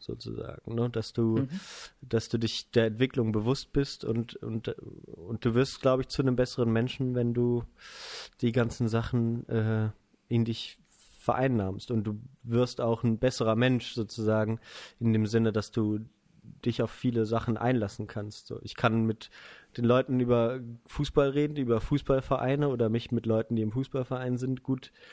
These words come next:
Speaker 1: unterhalten und ich hab aber auch das Gefühl, dass ich in politischen Diskussionen immer wieder was zu sagen hab oder so, ne?
Speaker 2: Mhm.
Speaker 1: Ähm, und von daher bin ich da auch mittlerweile auch, äh, sehr, sehr froh drüber, was ich so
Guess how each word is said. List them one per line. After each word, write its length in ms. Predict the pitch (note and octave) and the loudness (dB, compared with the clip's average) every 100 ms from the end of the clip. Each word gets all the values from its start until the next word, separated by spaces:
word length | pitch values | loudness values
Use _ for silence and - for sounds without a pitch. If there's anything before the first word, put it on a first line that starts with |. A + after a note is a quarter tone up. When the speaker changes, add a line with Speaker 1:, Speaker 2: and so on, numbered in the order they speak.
| - - | -20 -16
Speaker 1:
unterhalten 800 | - B2 A#2+ A#2+ B2 C3+ - C3 | -4 0 2 2 2 0 -2 -4
und 220 | C3 A#2 | -2 -2
ich 180 | A#2+ - | -4 -2
hab 140 | A#2 B2 | -2 0
aber 160 | A#2 | 0
auch 140 | A#2 A#2 | 0 0
das 160 | A#2 | -4
Gefühl, 260 | A#2+ - B2+ | -4 -2 0
dass 180 | A2+ G#2+ | 0 -2
ich 380 | A2 - - - | -6 -8 -14 -8
in 340 | C3 A#2 A#2 | -4 -2 -2
politischen 500 | - A#2+ A#2 A2 A#2+ | -2 0 -2 -2 0
Diskussionen 600 | A#2+ - A#2+ C3+ C#3+ A2+ | -2 0 2 4 4 2
immer 240 | A2 G#2 | 0 0
wieder 180 | G2+ G2+ | 0 -2
was 240 | G2 - - | -6 -8 -14
zu 100 | G2+ | -14
sagen 360 | - - G2+ | -14 -12 -12
hab 220 | G2+ - | -12 -14
oder 260 | - - F#2+ | -20 -16 -16
so, 220 | - - | -16 -12
ne? 160 | A2 A2+ - - - - - - | -8 -8 -8 -20 -18 -18 -18 -12
Speaker 2:
Mhm. 60 | - | 0
Speaker 1:
Ähm, 360 | A2+ A2+ G#2+ A2 | 2 4 2 -2
und 160 | A2+ A2 | -2 0
von 140 | A#2 | 2
daher 320 | G#2+ G#2+ C3 | 4 4 2
bin 120 | C3 C#3 | 2 -2
ich 120 | - | 2
da 180 | C3 C3 | 2 2
auch 160 | A#2+ - - - | -4 -12 -20 -6
mittlerweile 880 | B2+ C3+ C3+ A#2+ A2 A2 B2 C#3+ | -2 0 2 2 2 2 0 -2
auch, 200 | C#3 C3 - | -4 -8 -12
äh, 480 | C3 C3+ C3+ B2+ B2 | -12 -8 -6 -6 -4
sehr, 420 | A#2+ B2 A#2+ A#2+ | -2 0 -2 -2
sehr 220 | A#2+ A#2 | -2 -2
froh 280 | - E3+ E3 | -2 -2 0
drüber, 340 | G#2+ G2 G2 | -2 -4 -4
was 160 | G2+ - | -6 -10
ich 140 | F2 | -10
so 240 | - G2+ | -6 -6